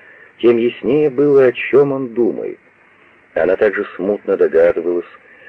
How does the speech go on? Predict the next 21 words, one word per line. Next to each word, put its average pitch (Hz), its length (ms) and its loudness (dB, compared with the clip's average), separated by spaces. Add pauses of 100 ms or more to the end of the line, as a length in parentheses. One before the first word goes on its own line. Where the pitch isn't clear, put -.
(140)
что - 280 -2
в - 40 -6
представлении 120 880 -2 (300)
этого 120 360 2
чиновника 120 680 0
существует - 720 -2
какая-то 123 500 0 (120)
связь 110 380 2 (460)
между 107 480 2
войной 104 520 4
и - 20 -6
Кинелем — 90 840 0 (560)
связь, 101 440 0
которую 107 340 2
он 107 40 -4
считает 107 480 0 (120)
предосудительной 98 1200 -6 (280)
и 107 100 -4
тем 101 300 0
самым 113 340 -2 (240)
оправдывает 82 840 0